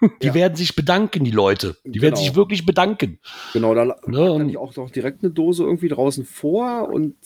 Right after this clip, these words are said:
Speaker 1: Ja,
Speaker 2: drin,
Speaker 1: ja, da lag,
Speaker 2: drin
Speaker 1: da
Speaker 2: war
Speaker 1: lag
Speaker 2: dann
Speaker 1: noch eine Dose und gleichzeitig war da noch irgendeine Station von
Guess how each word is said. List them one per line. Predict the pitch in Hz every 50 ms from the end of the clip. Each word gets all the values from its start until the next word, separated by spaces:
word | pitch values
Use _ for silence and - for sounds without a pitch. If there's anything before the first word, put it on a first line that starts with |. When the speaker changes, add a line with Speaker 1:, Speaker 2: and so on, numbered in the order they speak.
| - - - -
Speaker 1:
Ja, | - 123 131 139 139 143 151
Speaker 2:
drin, | 165 202
Speaker 1:
ja, | 202
da | 185 180
lag, | 170 170 180 202 -
Speaker 2:
drin | 160 185 220
Speaker 1:
da | 147 143
Speaker 2:
war | 143
Speaker 1:
lag | 160 185 -
Speaker 2:
dann | 190
Speaker 1:
noch | 190 165
eine | 170 170 147
Dose | 127 160 180 220 247 214 220 240
und | 214 170 156
gleichzeitig | 135 165 165 196 202 - - 208 196 180 135 147
war | 170 180
da | 190 180
noch | 165 165 151 -
irgendeine | 139 170 202 196 196 190
Station | - - 170 165 - - - 175 180 190 202 190
von | - - 165 160 165 165